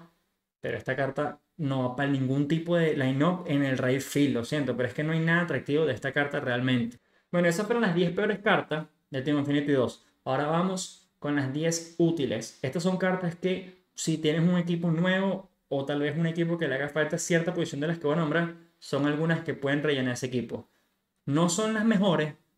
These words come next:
pero estas son a nada de tal vez está ahí. Una que otra puede ser que esté tocando la puerta para entrar en las diez mejores, pero las diez mejores, de verdad yo creo que las tengo bastante selladas ya, ya las tengo bastante listas. Vamos entonces a hablar de las diez útiles.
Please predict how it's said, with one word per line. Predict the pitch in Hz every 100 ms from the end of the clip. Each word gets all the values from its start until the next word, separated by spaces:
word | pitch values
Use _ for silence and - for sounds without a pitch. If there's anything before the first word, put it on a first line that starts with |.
| _
pero | 147 147
estas | 147 185
son | 208 214
a | 202
nada | 214 208 214 208
de | 180
tal | - 147
vez | 175
está | 185 185
ahí. | 170 143
Una | 147 147 196 240 226
que | 208
otra | 202 196 196
puede | 170
ser | 175 190
que | 190
esté | 190
tocando | 190 185 190 190
la | 165
puerta | 151 151 175
para | 165
entrar | 143 147
en |
las | 170
diez | 185
mejores, | 185 196 202 202 - - _
pero | 139 135
las | 131
diez | 151 180
mejores, | 190 190 190 143
de | 139
verdad | 131 135
yo | 143
creo | 165
que | 160
las | 143
tengo | 131 139 151
bastante | 143 147 139 139 151
selladas | - 131 135 147 147 143
ya, | 160 151
ya | 131
las | 123
tengo | 151 151
bastante | - 131 127 156 156 - _ _ _ _ _ -
listas. | 165 175 - 180 - - -
Vamos | 135 151
entonces | 147 135 127
a | 151
hablar | 156 170 - - _ _
de | 143 151
las | 147
diez | 165 202 - - -
útiles. | 185 - 107 -